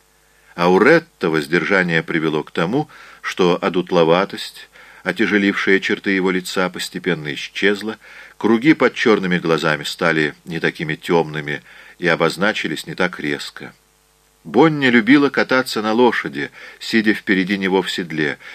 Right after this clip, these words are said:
поэтому Ред проводил много времени на воздухе, и смуглое лицо его, покрывшись загаром, потемнело еще больше. Вид у него был цветущий, он то и дело смеялся и снова стал похож на того удалого молодого человека,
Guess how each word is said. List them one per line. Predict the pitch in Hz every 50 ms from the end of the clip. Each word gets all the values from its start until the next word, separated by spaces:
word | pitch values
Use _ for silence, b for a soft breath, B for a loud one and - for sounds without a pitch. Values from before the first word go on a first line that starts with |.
| B B B
поэтому | 98 104 117 123 117 123 117 113 110
Ред | 117 131 147 143 131 - -
проводил | - - 92 87 90 90 90 113 113 104
много | 92 95 107 104 90 92
времени | 78 85 95 101 98 95 92 90 92
на | 87 87 92
воздухе, | 87 82 85 80 71 65 65 71 - - - 82 - - B B B B B
и | 92 90
смуглое | - - 104 107 104 92 95 92 92 92
лицо | 92 92 - - - 160 156
его, | 143 120 92 78 76 73 65 - B B B B B
покрывшись | - 98 95 - 92 95 92 90 - - 90 78
загаром, | 69 67 82 82 78 - 139 147 143 143 135 131 b b b b b
потемнело | - 87 - - 76 76 76 82 101 113 107 98
еще | 82 - - - 95 87
больше. | 76 69 69 67 64 - - - - - _ _ _ _ b b b b b b _
Вид | - 95 151 185 180
у | 135
него | 123 117 101 98 92
был | 90 90 82
цветущий, | 76 - - 80 80 - - 127 160 156 - - - 139 135 127 B B B B B B
он | - 151 165 156
то | - 117 101
и | 90 87
дело | 82 78 76 78
смеялся | - - - 85 78 71 73 98 151 147 143 - - - 135 135 131 _ B B B B B B
и | -
снова | - - - 104 147 170 160 156
стал | - - 151 139 135
похож | 131 - 113 98 - 117 113 107 - 92
на | 90 87
того | - 92 90 92 95 95
удалого | - 98 87 78 82 78 78 95 113 110 92 85 76
молодого | 73 73 73 76 71 78 98 92 76 71
человека, | - - - 71 69 69 76 117 151 139 - - 80